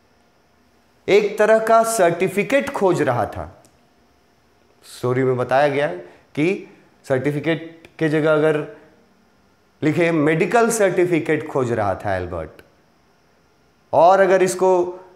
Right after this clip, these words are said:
आ, describe करके लिखे तो fake medical certificate खोज रहा था, झूठा medical certificate।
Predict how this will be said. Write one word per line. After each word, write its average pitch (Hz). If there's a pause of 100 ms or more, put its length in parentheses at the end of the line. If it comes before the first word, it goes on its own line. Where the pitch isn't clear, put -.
(200)
आ, 156 (640)
describe 175
करके 180
लिखे 180 (320)
तो 175
fake 254
medical 196
certificate 165
खोज 127
रहा 104
था, - (340)
झूठा 196
medical 151
certificate। -